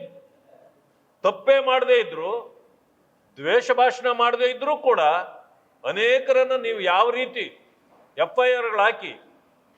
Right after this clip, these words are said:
ರುಬ್ಬಿದ್ದೀರಿ ಅನ್ನೋದನ್ನು ಗೊತ್ತು ಅಲ್ಲ ನಮಗೆ. ಇಂಥ ಸಂದರ್ಭದಲ್ಲಿ ಈ ದ್ವೇಷ ಭಾಷಣದ ಮಸೂದೆಯನ್ನು ಪಾಸ್ ಮಾಡ್ಕೊಂಡು ಬಂದು ಅದು ಊರ್ಜಿತ ಆಗೋದಿಲ್ಲ ಅಂತ ಗೊತ್ತು, ಆದರೂ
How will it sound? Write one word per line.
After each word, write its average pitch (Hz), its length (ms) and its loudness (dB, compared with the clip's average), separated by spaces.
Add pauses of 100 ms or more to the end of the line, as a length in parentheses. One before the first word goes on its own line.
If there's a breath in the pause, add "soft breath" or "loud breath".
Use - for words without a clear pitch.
(120)
ರುಬ್ಬಿದ್ದೀರಿ 254 680 -4
ಅನ್ನೋದನ್ನು 233 440 -4
ಗೊತ್ತು 254 280 0
ಅಲ್ಲ 220 180 -4 (120)
ನಮಗೆ. 202 280 -4 (880)
ಇಂಥ 214 220 -8 (180)
ಸಂದರ್ಭದಲ್ಲಿ 254 680 0 (880)
ಈ 220 40 -6 (180)
ದ್ವೇಷ 247 240 0 (140)
ಭಾಷಣದ 233 420 0 (1040)
ಮಸೂದೆಯನ್ನು 240 720 0 (160)
ಪಾಸ್ 220 300 2
ಮಾಡ್ಕೊಂಡು 226 400 -2
ಬಂದು 151 240 -4 (540)
ಅದು 147 220 -2 (140)
ಊರ್ಜಿತ 190 360 -8 (160)
ಆಗೋದಿಲ್ಲ 240 440 0
ಅಂತ 233 120 -10 (100)
ಗೊತ್ತು, 233 200 -4 (800)
ಆದರೂ 254 360 0